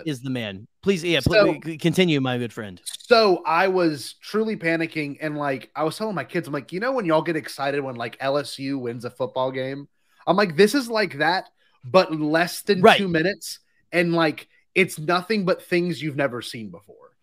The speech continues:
Speaker 1: Like, imagine if
Speaker 2: Mm-hmm.
Speaker 1: L S U had rockets straight strapped to their back, and they're, like, throwing footballs and, like, making scores in the middle of the, like, it's just such a
Speaker 2: Yeah.
Speaker 1: high.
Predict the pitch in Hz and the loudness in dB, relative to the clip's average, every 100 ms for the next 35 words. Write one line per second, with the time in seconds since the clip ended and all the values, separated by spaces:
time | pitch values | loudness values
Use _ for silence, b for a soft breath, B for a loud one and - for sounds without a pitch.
0 | _ - 180 214 254 277 285 233 226 214 | _ 0 2 6 4 4 2 2 2 2
1 | - 214 175 b b 185 185 170 - _ | 0 -4 -4 b b -2 -2 -4 -12 _
2 | 123 143 175 180 170 - - 180 170 - | 0 4 4 2 -6 -6 -2 -2 -2 -2
3 | 175 175 165 147 151 139 - 160 160 143 | -2 0 -2 2 2 2 -2 -2 -2 -4
4 | - 208 208 - 196 185 175 180 165 156 | -4 -2 -2 -4 -4 0 2 2 0 -2
5 | 143 135 - B B 165 202 196 202 - | -4 -4 -10 B B -2 -2 -2 -6 -6
6 | - 190 190 151 165 165 170 160 143 160 | -2 2 2 0 -2 2 2 2 2 0
7 | 160 175 - - 240 - - - _ _ | 2 -2 -2 2 0 0 -12 -18 _ _
8 | _ _ - - 233 - 101 - - 170 | _ _ -10 -4 -4 -4 -8 -10 -4 -2
9 | 135 90 78 | -2 -6 -14